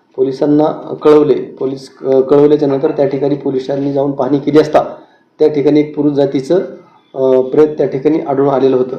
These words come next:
त्याला, अ, हात पाय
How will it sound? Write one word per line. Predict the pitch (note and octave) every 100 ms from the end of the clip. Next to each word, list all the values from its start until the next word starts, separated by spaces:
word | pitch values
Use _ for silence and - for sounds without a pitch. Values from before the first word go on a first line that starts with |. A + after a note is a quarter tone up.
| - _ _ _ _ -
त्याला, | D3+ D#3+ F3+ - - _ _ _ -
अ, | D3 C#3 C#3 C3+ C3 C3 C3+ - - - -
हात | D3 E3
पाय | E3 - - C#3+ D3+ D#3+